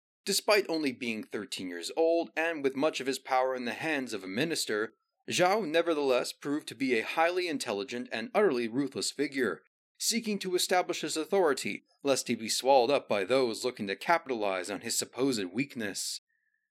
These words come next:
After coming of age, he immediately disposed of his political rivals while recruiting brilliant officials to help facilitate the development of his realm.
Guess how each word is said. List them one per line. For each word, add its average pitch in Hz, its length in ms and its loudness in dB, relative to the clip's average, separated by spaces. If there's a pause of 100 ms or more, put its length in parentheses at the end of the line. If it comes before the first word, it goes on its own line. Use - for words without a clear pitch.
(300)
After 180 300 6
coming 214 340 4
of 135 120 4
age, 98 380 -2 (140)
he 190 200 -4
immediately 202 420 0
disposed 147 640 0
of 98 60 -4
his 101 120 -6
political 135 480 0
rivals 110 680 0
while 143 180 6
recruiting 170 560 0
brilliant 135 420 4
officials 117 480 -2
to - 80 -4
help 160 300 -4
facilitate 160 560 0
the - 60 -18
development 131 520 4
of 87 80 -14
his 101 160 -2
realm. 127 480 -2